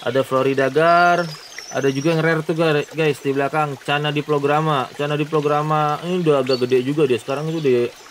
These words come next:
ukuran empat puluh lima senti kurang lebih. Itu kita bandrol satu setengah juta nego, guys. Ini jarang ada yang punya ukuran segede gini. Cana Diplograma udah gitu, belakang-belakang ini dia jarang masuk lagi importnya,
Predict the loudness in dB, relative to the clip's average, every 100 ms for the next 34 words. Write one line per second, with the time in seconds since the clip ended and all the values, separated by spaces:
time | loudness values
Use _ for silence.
0 | -20 -20 -20 -20 -20 -20 -20 -20 -20 -16
1 | -10 -4 -2 0 -2 -6 -4 -2 0 -2
2 | -2 -2 2 2 0 -2 -4 -6 -14 -14
3 | -14 -6 -2 2 2 4 2 0 -2 -4
4 | -2 -2 -2 -2 0 2 4 2 0 -6
5 | -20 -20 -20 -18 -8 -2 0 2 0 0
6 | 0 0 0 0 0 0 0 -2 -4 -6
7 | -18 -14 -6 -4 -2 0 0 2 2 2
8 | 2 0 0 2 2 2 2 2 4 4
9 | 4 2 0 -2 -2 -2 -2 -2 -2 -4
10 | -2